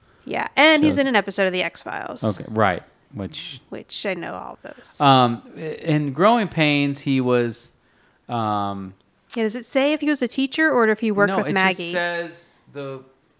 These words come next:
Speaker 2: what I'm reading is from season three, and it says Sid, he played Sid, interviews Maggie for a job at Channel nineteen News and hires her as a news writer.
Speaker 1: Okay.
Speaker 2: So I guess he was running Channel nineteen News,
Speaker 1: Yes.
Speaker 2: or,
Speaker 1: I, for
Speaker 2: I mean,
Speaker 1: some
Speaker 2: I'm sure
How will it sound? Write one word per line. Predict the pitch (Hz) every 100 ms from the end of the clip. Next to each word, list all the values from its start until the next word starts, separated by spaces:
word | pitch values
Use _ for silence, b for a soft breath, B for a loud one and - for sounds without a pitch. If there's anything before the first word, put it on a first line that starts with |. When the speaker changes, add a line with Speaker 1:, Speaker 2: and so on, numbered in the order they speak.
| 135
Speaker 2:
what | 151
I'm | 170 185 165
reading | 151 139
is | 127
from | - 117
season | - 147 135 135
three, | 135 131
and | 117
it | 110
says | - 107
Sid, | - - 156 139 110
he | 107 135
played | - 117 -
Sid, | - 98 92 95 - b b b
interviews | 135 131 117 120 107
Maggie | 120 123 117
for | 104 107
a | 101
job | - 113 110
at | 104
Channel | - 107 104
nineteen | 104 101 - 107
News | 104 101
and | 95
hires | 92 101 101 98
her | 101
as | 87 82
a |
news | 90 101 92
writer. | 92 87 - 85 -
Speaker 1:
Okay. | 240 175 - _
Speaker 2:
So | -
I |
guess | 107 110
he | - 110
was | 98 90
running | 98 101 107 104
Channel | - 104 104
nineteen | 107 104 104 214
News, | 196 190 208 107 101 -
Speaker 1:
Yes. |
Speaker 2:
or, | 110 87 _ b b b -
Speaker 1:
I, | 262
for | 247
Speaker 2:
I | 143
mean, | 156
Speaker 1:
some | 151
Speaker 2:
I'm | 147
sure | - - - 165 165 147 131 113 107